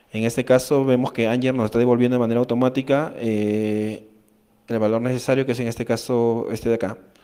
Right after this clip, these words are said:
Eh, aunque este ejemplo parece sencillo, nos ayuda a entender básicamente cómo funciona Anger. Lo que ha hecho internamente Anger es convertir toda esta ruta, toda esta ruta de ejecución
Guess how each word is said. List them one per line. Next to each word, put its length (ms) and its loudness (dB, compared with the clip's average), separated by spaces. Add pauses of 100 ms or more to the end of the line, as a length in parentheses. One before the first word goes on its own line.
(1040)
Eh, 1040 2
aunque 200 0
este 120 -2
ejemplo 280 -2
parece 220 2
sencillo, 800 -2
nos 180 -2
ayuda 200 2
a 40 2
entender 300 2
básicamente 880 -2
cómo 240 0
funciona 380 0
Anger. 320 0 (760)
Lo 180 4
que 100 2
ha 20 6
hecho 240 0
internamente 600 0
Anger 340 2
es 440 -2 (160)
convertir 560 2
toda 280 4
esta 200 2
ruta, 500 4
toda 160 4
esta 160 -2
ruta 220 -2
de 60 2
ejecución 640 -4